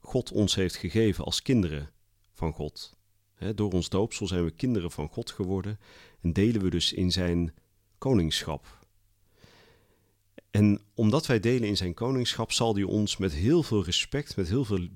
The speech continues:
liefde ook benaderen en zal hij ons nooit dwingen. Dat doet een tiran, hè? Een potentaat dwingt zijn onderdanen. Een ware koning, die nodigt zijn onderdanen uit.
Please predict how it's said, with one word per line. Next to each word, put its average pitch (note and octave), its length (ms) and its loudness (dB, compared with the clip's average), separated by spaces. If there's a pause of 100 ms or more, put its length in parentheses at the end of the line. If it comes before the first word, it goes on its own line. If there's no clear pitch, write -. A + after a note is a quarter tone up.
(140)
liefde G#2+ 380 -2
ook G2+ 180 -2
benaderen F2+ 600 -2
en F2+ 100 -4
zal G#2 140 -2
hij G2 80 -2
ons G2 180 -2
nooit G2 240 2
dwingen. E2 500 -2
Dat F2 160 -6
doet F#2+ 160 -6
een F#2 120 -2
tiran, E2+ 540 -4 (140)
hè? F2+ 140 -8 (680)
Een E2 100 -8
potentaat F2 720 -4
dwingt A2 300 4
zijn E2+ 180 -2
onderdanen. D2+ 680 -8 (600)
Een D#2+ 100 -4
ware F2+ 280 -2
koning, A2 580 0 (420)
die F2 360 -2 (200)
nodigt F#2 320 2
zijn F#2 160 0
onderdanen F2 560 -4
uit. - 480 -4